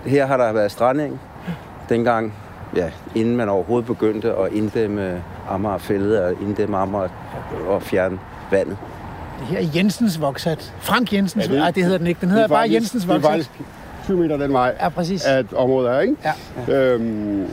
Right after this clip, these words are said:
Speaker 3: jeg
Speaker 2: det
Speaker 3: vil, jeg vil bare lige tilføre, at man, man skal også bare huske på, at strandingen har været meget større, end hvad den er nu.
Speaker 2: Ja.
Speaker 3: Altså gigant meget større. Så,
Speaker 1: Fordi
Speaker 3: så
Speaker 1: den har gået hele vejen ud i
Speaker 3: hele
Speaker 1: Ørestaden,
Speaker 3: der,
Speaker 1: ikke?
Speaker 3: der, der er også gået den her vej. Altså, fælden, den moderne fælden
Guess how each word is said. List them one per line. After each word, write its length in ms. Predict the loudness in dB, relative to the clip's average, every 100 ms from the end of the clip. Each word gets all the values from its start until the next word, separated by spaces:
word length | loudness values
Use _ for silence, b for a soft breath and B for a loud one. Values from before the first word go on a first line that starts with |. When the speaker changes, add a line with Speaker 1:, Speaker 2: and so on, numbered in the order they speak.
| -8 -6
Speaker 3:
jeg 80 | 0
Speaker 2:
det 120 | 2
Speaker 3:
vil, 80 | 2 2
jeg 80 |
vil 80 | 2
bare 120 | 2
lige 100 | 2
tilføre, 480 | 2 0 4 4 4
at 100 | 2
man, 200 | -2 -2
man 160 | -2 -2
skal 140 | 0
også 140 | 2 4
bare 140 | 4
huske 240 | 4 0 2
på, 120 | 2
at 60 |
strandingen 400 | 4 4 4 4
har 120 | 4 4
været 180 | 2
meget 280 | 4 2 2
større, 480 | 2 4 6 4 2 -4 B B B
end 100 | 0
hvad 100 | 0
den 80 | 0
er 120 | 2
nu. 280 | 4 4 2 -2 -14 -14 -16 -6
Speaker 2:
Ja. 100 | -6 -6 -12 -2
Speaker 3:
Altså 180 | 0 0
gigant 400 | 0 2 2 4
meget 240 | 2 2
større. 380 | 2 2 2 0 B B B B -12
Så, 200 | 2 4
Speaker 1:
Fordi 160 | 4 4
Speaker 3:
så 80 | 2
Speaker 1:
den 80 |
har 100 | 2
gået 260 | 0 0 0
hele 140 | 2
vejen 220 | 4 4 4
ud 60 |
i 20 | 4
Speaker 3:
hele 120 | 6
Speaker 1:
Ørestaden, 340 | 6 4 4
Speaker 3:
der, 140 | 2 2
Speaker 1:
ikke? 120 | 0
Speaker 3:
der, 100 | -2
der 120 | 0
er 40 | 2
også 200 | 2 2
gået 160 | 2
den 120 | 2
her 120 | 2 2
vej. 280 | 4 0 -2 -6
Altså, 260 | -4 -2 -2 -2 -10 -10 -2
fælden, 540 | 2 4 4 4 0 -6 -2
den 120 | 2
moderne 400 | 4 4 4 2
fælden 500 | 2 4 4 4 0